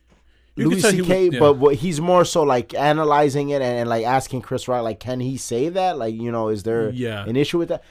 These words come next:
Speaker 2: But you gotta understand that these are four comedians examining the depths of language,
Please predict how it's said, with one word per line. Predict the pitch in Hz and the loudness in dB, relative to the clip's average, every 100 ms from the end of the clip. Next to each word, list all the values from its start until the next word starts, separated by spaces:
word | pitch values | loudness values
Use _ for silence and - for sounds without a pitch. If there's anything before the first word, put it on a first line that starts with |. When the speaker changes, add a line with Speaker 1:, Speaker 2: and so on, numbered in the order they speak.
| - | -2
Speaker 2:
But | - | -2
you | 196 | 2
gotta | 214 196 | 2 2
understand | 175 156 185 180 | 0 -4 -4 -2
that | 139 | -4
these | 135 147 | -4 -2
are | 143 | -2
four | - 147 143 | 0 -2 -2
comedians | - 131 131 135 139 131 127 120 - - _ _ 120 | -4 -6 -4 -4 -4 -6 -8 -12 -16 -20 _ _ -8
examining | 117 110 95 120 135 139 127 120 113 110 117 | -8 -8 -8 -2 0 0 -2 -4 -8 -10 -8
the | 107 | -8
depths | 98 87 127 131 - - - _ _ - - _ 110 | -8 -4 0 0 -2 -12 -20 _ _ -20 -20 _ -10
of | 107 90 - | -10 -10 -12
language, | 110 127 160 147 110 101 92 92 - | -6 -2 0 -2 -2 -4 -6 -12 -18